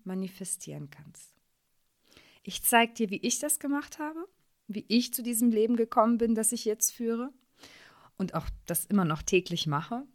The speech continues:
Und ich begleite dich dann endlich auch in dein Traumleben.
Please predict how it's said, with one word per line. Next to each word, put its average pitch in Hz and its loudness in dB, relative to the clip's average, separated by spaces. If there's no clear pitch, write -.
Und 247 8
ich 262 2
begleite 214 4
dich 208 -4
dann 196 0
endlich 190 -6
auch 165 -6
in 175 -8
dein 131 -10
Traumleben. 131 -18